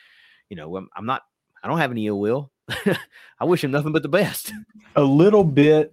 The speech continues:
Speaker 2: more about, uh, Coach Kemper is not only was he previously at Central Arkansas, he was
Speaker 1: Mm-hmm.
Speaker 2: there for both the men's team as a, an assistant and the women's. So overall, I think he was there for six seasons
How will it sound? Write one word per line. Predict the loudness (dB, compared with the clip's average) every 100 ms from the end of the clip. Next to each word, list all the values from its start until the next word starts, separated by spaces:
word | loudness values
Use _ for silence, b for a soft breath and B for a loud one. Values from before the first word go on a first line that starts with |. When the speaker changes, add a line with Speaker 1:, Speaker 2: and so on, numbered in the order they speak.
| _ -2
Speaker 2:
more | 2 4 4 4
about, | 2 2 0 -2 -4
uh, | -4 -4
Coach | -4 -6 -8
Kemper | -10 -10 -10 -12 -12 -10
is | -8 -8 -12 -14
not | -8 -6
only | -6 -6 -6
was | -8 -10 -12
he | -14
previously | -14 -14 -12 -14 -14 -14 -14 -14
at | -14 -14 -14
Central | -18 -18 -16 -14
Arkansas, | -14 -14 -16 -14 -14 -14 -16
he | -12
was | -10 -10
Speaker 1:
Mm-hmm. |
Speaker 2:
there | -10 -10 -12
for | -12 -12
both | -10 -10 -12 -16
the |
men's | -14 -10 -10 -8 -12 -12
team | -10 -8 -10 -10
as | -10
a, | -8 -8 -8 -12
an | -10
assistant | -10 -6 -6 -4 -10 -10 _ -10
and | -8 -6
the | -8
women's. | -10 -10 -12 -18 _ b b b b b
So | _ -4 -2 -2 -6 -4
overall, | -2 -2 -2 0 0 0 -4
I |
think | -6 -10 -12
he | -12 -10
was | -12 -12
there | -12 -10 -10
for | -12 -12 -10 -10 -14
six | -14 -14 -14 -16
seasons | -12 -10 -10 -12 -16 -18 -20